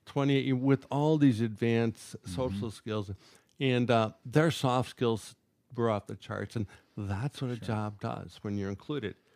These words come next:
Speaker 1: You know,
Speaker 2: Mm-hmm.
Speaker 1: you learn from the people
Speaker 2: Yes.
Speaker 1: around you. We all do.
Speaker 2: Yes.
Speaker 1: Yeah, so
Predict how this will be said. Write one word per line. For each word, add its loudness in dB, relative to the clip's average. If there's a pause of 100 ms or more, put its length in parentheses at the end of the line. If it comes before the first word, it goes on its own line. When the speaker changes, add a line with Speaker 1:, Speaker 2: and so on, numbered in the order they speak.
(300)
Speaker 1:
You -6
know, -2
Speaker 2:
Mm-hmm. -2
Speaker 1:
you 0
learn -4
from -10
the -8
people -4
Speaker 2:
Yes. -2
Speaker 1:
around -2
you. -6
We 2
all 2
do. -6 (240)
Speaker 2:
Yes. -6 (200)
Speaker 1:
Yeah, 0
so 0